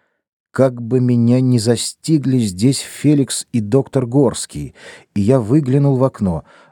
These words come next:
но сад был безлюден. Они сидели в комнате, спорили и, по-видимому, совсем не замечали моего отсутствия.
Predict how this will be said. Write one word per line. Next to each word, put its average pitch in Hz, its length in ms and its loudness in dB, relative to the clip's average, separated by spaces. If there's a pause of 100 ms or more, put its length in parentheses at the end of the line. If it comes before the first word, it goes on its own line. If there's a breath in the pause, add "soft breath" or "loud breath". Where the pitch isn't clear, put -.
(100)
но 107 220 4
сад 151 380 -2
был 131 240 0
безлюден. 120 760 0 (520)
Они 120 200 2
сидели 131 380 0
в - 100 -14
комнате, 175 580 0
спорили 160 720 0 (340 soft breath)
и, 127 80 -2
по-видимому, 170 840 2
совсем 160 640 0
не 165 100 2
замечали 147 560 0
моего 151 320 2
отсутствия. 101 840 -2